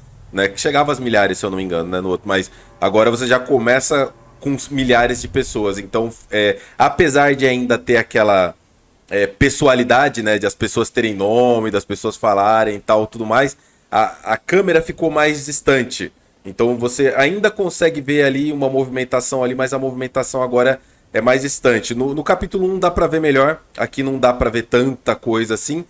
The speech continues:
mas, é, eu não gostei muito disso, tá?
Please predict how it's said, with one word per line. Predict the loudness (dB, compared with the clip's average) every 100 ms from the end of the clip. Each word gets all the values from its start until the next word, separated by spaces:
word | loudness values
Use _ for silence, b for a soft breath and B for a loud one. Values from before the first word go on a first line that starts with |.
| b b b
mas, | 0 4 4 4 2 0 -2 -4 -8 -8
é, | -4 -4 -2
eu | -2
não | 2
gostei | 2 2 2 2
muito | 0 -4 -4 -8
disso, | -8 -6 -6 -8
tá? | -2 0 -2